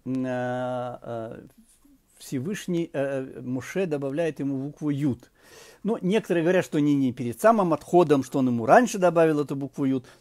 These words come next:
Дело в том, что буква "Ют" была взята, м, из имени, м, а, а, Сары. Сара была Сарай. Сарай она, а, звалась. А Всевышний забирает у нее букву "Ют" и дает ее букву "Гей".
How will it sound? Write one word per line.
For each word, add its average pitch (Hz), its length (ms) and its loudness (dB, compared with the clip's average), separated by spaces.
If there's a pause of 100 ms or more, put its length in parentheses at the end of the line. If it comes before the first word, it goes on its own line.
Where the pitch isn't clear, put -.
Дело 175 200 -4
в - 20 -18
том, 220 160 -4
что - 160 -8
буква 170 300 -6
"Ют" 208 160 -4
была 170 240 0
взята, 185 500 -2
м, 156 200 -6
из 151 260 -4
имени, 180 520 0
м, 143 320 -4
а, 143 680 -2 (480)
а, 127 280 -6
Сары. 123 520 4
Сара 185 340 2
была 160 240 4
Сарай. 123 640 4 (300)
Сарай 123 640 0
она, 220 640 -2
а, 214 40 -4
звалась. 240 560 -4 (520)
А - 100 -10
Всевышний 175 440 -4
забирает 160 500 4
у 151 40 -4
нее 143 200 -2
букву 135 340 -8
"Ют" 175 320 -2
и - 60 -6
дает 160 340 -2
ее 143 120 -2
букву 135 380 -8
"Гей". 127 400 -2